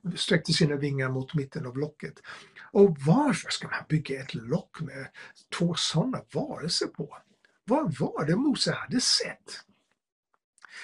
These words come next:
Senare i Nya testamentet är det några profeter som får se samma saker.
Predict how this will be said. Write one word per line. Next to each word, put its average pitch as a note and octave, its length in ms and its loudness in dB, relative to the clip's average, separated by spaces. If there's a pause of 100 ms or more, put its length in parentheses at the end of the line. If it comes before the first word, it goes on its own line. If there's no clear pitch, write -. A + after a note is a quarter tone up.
(120)
Senare B3+ 760 4
i A3+ 120 4
Nya F#3+ 180 4
testamentet - 880 -2 (1120)
är F#3+ 100 4
det F3 100 8
några E3+ 240 6
profeter A3 680 0
som D3+ 320 2
får D3 180 0
se C#3 520 2 (560)
samma C3 280 0
saker. - 560 -8